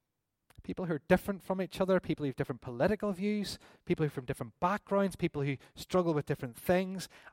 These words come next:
And the thing that unites the church, the commonality, is Jesus Christ. And this morning I just want to say that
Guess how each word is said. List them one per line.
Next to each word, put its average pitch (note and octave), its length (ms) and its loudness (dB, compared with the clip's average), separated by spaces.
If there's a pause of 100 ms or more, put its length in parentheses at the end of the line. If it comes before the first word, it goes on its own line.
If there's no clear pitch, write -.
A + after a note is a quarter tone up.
And F3 100 0
the F#3 80 6
thing A#3 280 4
that F3+ 160 0
unites E3+ 480 2
the D3 100 -4
church, - 760 0 (1500)
the - 80 -6
commonality, F3+ 1000 0 (840)
is D#3+ 160 -2
Jesus C#3+ 400 -4
Christ. - 500 -4 (2000)
And F3+ 120 0
this F#3 120 2
morning C4 180 4
I C4+ 40 6
just A#3 140 2
want F#3 80 2
to E3 40 2
say F3 220 4
that F3 200 4